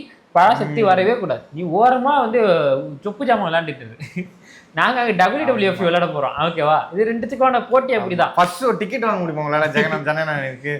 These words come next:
Speaker 1: நாங்க என்ன கேக்குறோம், பராசக்தி பெரிய படம், ஜனநாயகன் பார்த்து பயந்துருச்சுன்னா நாங்க என்ன கேக்குறோம்,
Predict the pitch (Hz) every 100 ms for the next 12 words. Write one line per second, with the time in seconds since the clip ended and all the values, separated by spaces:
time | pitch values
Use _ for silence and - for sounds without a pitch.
0 | 139 143 196 226 208 208 208 180 143 139
1 | 139 - - 160 214 233 226 226 190 180
2 | 170 220 202 160 160 139 139 165 226 220
3 | 208 196 175 175 190 156 175 190 - 131
4 | 120 123 127 - _ - 151 226 220 165
5 | 185 190 160 127 120 117